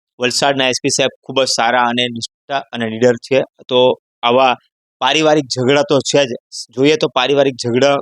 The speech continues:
ખૂબ મોટા થતા જાય છે આજકાલ, અને એમાંથી આવા વડીલ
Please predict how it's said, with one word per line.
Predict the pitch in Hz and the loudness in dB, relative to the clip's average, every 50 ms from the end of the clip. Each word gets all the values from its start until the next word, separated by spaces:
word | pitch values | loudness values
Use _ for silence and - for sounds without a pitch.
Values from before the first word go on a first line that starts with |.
| - _ | -6 _
ખૂબ | - 143 135 135 127 - _ _ _ _ _ _ _ _ _ _ _ - | -16 -16 -14 -14 -14 -16 _ _ _ _ _ _ _ _ _ _ _ -8
મોટા | 120 123 117 - 143 139 139 120 - _ _ _ - | -6 -4 -2 0 2 2 0 0 -4 _ _ _ -14
થતા | 117 - 139 127 | -6 -2 0 2
જાય | 117 123 123 123 | 4 4 2 2
છે | 117 - - 147 | 0 0 0 0
આજકાલ, | 123 113 104 - - - 123 123 127 123 _ _ _ _ _ | 0 0 -2 -4 -4 -2 -2 -2 -4 -6 _ _ _ _ _
અને | - 127 139 135 131 127 131 _ _ _ _ _ - | -6 -4 -2 -2 -2 -4 -6 _ _ _ _ _ -4
એમાંથી | 139 147 156 160 165 160 - 147 135 131 - _ _ _ _ _ _ | -2 0 2 2 0 0 0 -2 -2 -2 -4 _ _ _ _ _ _
આવા | - 127 135 147 143 135 127 - _ _ _ _ _ _ _ _ - | -2 0 0 2 2 0 -2 -4 _ _ _ _ _ _ _ _ -18
વડીલ | 107 104 120 139 147 160 170 147 | -8 -2 0 2 2 2 2 0